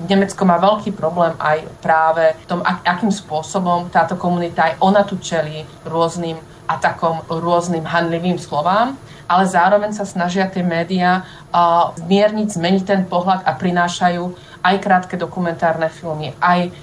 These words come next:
reportáže o tom, že táto komunita je tu medzi nami, žije tu, vytvára tú určitú identitu a má potenciál, či už, a, a, ľudský, ale aj ekonomicky na to, aby, aby sa v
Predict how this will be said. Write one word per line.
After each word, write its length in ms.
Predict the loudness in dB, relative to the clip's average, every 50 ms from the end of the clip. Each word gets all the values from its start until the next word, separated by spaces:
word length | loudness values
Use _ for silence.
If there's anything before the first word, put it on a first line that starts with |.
| -6 -4
reportáže 640 | -2 -2 0 0 0 0 2 2 2 2 4 2
o 120 | 0 0 -2 -2
tom, 160 | -4 -4 -4
že 160 | -2 -2 2
táto 320 | 4 4 2 2 0 -2
komunita 480 | 0 2 2 2 4 2 0 2 2 0
je 160 | 0 0 0
tu 160 | 0 0 0
medzi 240 | 0 0 0 -2 -4
nami, 320 | -2 0 0 0 0 0 -2
žije 400 | -2 -4 -4 -2 -4 -4 -2 -4
tu, 80 | -4
vytvára 560 | -4 -2 -4 -4 -2 2 4 4 6 6 4
tú 160 | 2 0 -2 -4
určitú 400 | -4 -4 -6 -8 -8 -6 -4 -4
identitu 640 | -2 0 -2 -2 -2 -2 -4 -4 -2 0 -2 -2 -2 -4 -10 -16 -18 -18 -18 -18 -12 -4
a 80 | 0 2
má 440 | 4 4 4 4 4 4 2 2 0
potenciál, 880 | 0 -2 -2 0 0 0 0 0 0 0 2 4 4 4 4 2 0 -6 -12 -14 -10
či 160 | -6 -4 -4
už, 280 | -4 -4 -4 -6 -10 -12 -14 -20 -18 -8 -2
a, 280 | 2 2 4 4 2 0 0
a, 100 | 0 2 2 2 2 0 -2 -2 2
ľudský, 720 | 2 2 2 0 -6 -8 -4 -2 0 0 0 0 -2 -4 -6 -12 -18 -20 -10 -2
ale 280 | 0 2 4 4 2 2
aj 220 | 0 -2 -4 -2
ekonomicky 580 | -4 -4 0 2 2 4 4 2 0 -2 -6 -6 -2
na 100 | -2 -2 -2
to, 120 | -2 0
aby, 240 | 0 0 0 0 -2
aby 180 | -2 -2 0 0 0
sa 180 | 2 0 0
v 60 | -2